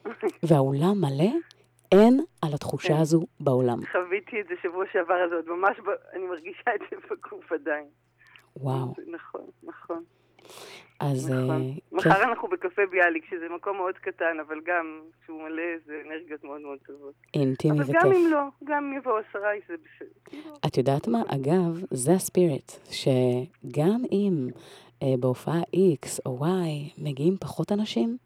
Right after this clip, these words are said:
Speaker 2: אז
Speaker 1: מהמם.
Speaker 2: לשיר כאילו יש שם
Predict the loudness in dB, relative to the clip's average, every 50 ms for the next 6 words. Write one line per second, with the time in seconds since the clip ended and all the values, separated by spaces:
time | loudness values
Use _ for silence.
0 | _ _ -20 -20 -18 -18 -18 -20 -20 -10 _ 0 2 2 2 2 2 2 2 2
1 | 4 4 4 4 2 0 -2 -4 0 4 4 6 8 8 8 8 6 4 2 0
2 | 0 0 0